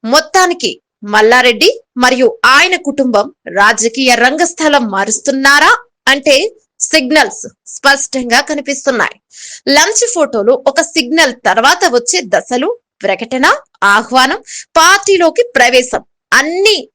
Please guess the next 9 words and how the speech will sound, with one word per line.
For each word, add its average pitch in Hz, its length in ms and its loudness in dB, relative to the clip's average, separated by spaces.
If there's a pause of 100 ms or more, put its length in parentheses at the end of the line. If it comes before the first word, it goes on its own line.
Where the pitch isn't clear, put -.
ఓ 285 140 6
ప్లాన్ 233 540 0
ప్రకారం 330 440 2
జరిగే 311 300 0
అవకాశమే 277 680 0
ఉంది. 311 320 -10 (960)
మీ 392 380 2
అభిప్రాయం 311 640 2
ఏమిటి? 285 340 -2